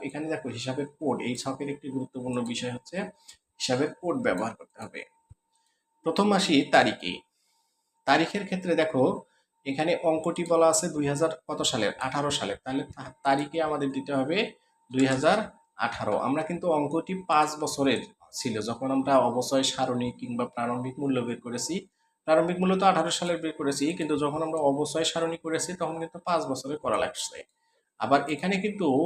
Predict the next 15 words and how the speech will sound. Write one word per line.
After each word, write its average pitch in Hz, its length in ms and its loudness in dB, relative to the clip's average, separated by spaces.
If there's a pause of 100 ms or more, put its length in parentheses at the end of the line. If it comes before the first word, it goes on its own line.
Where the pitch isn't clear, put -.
অবচয়ের 160 880 2
যখন 151 320 -4
হিসাব 139 240 -4
করতে 151 260 -10
বলছে 143 280 -2
এবং 151 240 -2
পুঞ্জীভূত 139 420 -2
অবচয়, 151 360 -4
তখন 151 260 -6
কিন্তু 151 220 -8 (120)
বলছে 147 300 0
যে 123 120 0
প্রথম 180 440 -2
দুই 147 140 4
বছর, 107 340 -2